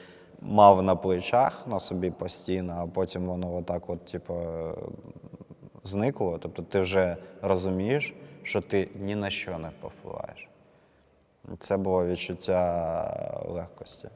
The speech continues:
Ну, там теж десять-п'ятнадцять хвилин, а потім мозок повертається до реальності, і,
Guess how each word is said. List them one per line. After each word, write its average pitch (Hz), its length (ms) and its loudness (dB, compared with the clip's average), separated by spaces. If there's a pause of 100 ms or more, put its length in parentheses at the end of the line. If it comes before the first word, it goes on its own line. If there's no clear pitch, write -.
Ну, 127 120 -6
там 87 180 -8
теж 82 300 -8
десять-п'ятнадцять 87 840 -4
хвилин, 101 360 -4
а 85 40 -4
потім 82 480 -10 (500)
мозок 90 460 2
повертається 95 640 4
до 92 140 2
реальності, 98 640 4
і, 85 520 -8